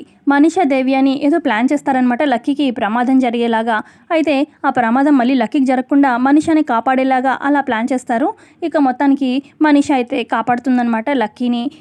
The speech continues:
ఇక ఫ్యామిలీ మెంబర్స్ అందరూ ఉంటారు అక్కడ. ఇటు లక్ష్మి, మిత్ర, మిగతా అందరూ ఉంటారనమాట. ఇక అప్పుడు దేవి అని అంటుంది, "మొన్న నీ ప్రాణాలు అడ్డు వేసి మరీ మిత్రని కాపాడావు. ఇప్పుడు మిత్ర బిడ్డ అయిన లక్కీని ప్రాణాలు తెగించి మరీ కాపాడావు. అసలు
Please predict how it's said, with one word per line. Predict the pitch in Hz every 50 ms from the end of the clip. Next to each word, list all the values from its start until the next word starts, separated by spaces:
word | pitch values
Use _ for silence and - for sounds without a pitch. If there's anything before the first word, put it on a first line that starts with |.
| _ -
ఇక | 349 302 330
ఫ్యామిలీ | 294 311 247 240 254 269 277
మెంబర్స్ | 269 262 269 269 262
అందరూ | 214 220 233 277 285 285
ఉంటారు | 262 254 226 247 240 240 233
అక్కడ. | - 262 262 240 226 180 - _ _ -
ఇటు | 302 240 277 254
లక్ష్మి, | 240 226 226 - - 277 254 254
మిత్ర, | 247 233 233 247 240 247
మిగతా | 240 254 240 233 247 240
అందరూ | 233 233 240 254 254
ఉంటారనమాట. | 240 226 247 240 233 226 233 233 226 220 247 240 - - _ _ - -
ఇక | 330 285 311
అప్పుడు | 285 294 277 262 220
దేవి | 233 240 254 277 302
అని | 311 302 285 254
అంటుంది, | 247 247 254 247 247 254 - - - _ _ _ -
"మొన్న | 320 339 349 359
నీ | 339 311 254
ప్రాణాలు | - 233 220 247 294 359 392 381
అడ్డు | 302 262 240 294 294
వేసి | 294 294 - 294
మరీ | 269 262 262 277 254 294 - - - -
మిత్రని | 302 320 302 392 392 370 349
కాపాడావు. | - 262 226 - 247 247 247 254 247 240 254 254 - - _ _ - -
ఇప్పుడు | 359 349 392 415 453 480 - _ _ _ -
మిత్ర | 277 302 285 - 415
బిడ్డ | 392 381 349 269 320
అయిన | 320 302 302 285 277
లక్కీని | 285 269 254 - - 349 339 330 311 285 302 320 - _ _ _ _
ప్రాణాలు | - 311 311 320 349 381 370 311
తెగించి | 320 294 269 302 302 302 -
మరీ | 294 277 277 277
కాపాడావు. | 277 254 240 240 269 254 247 254 247 254 254 - - _ _ _ -
అసలు | 359 339 - 370 339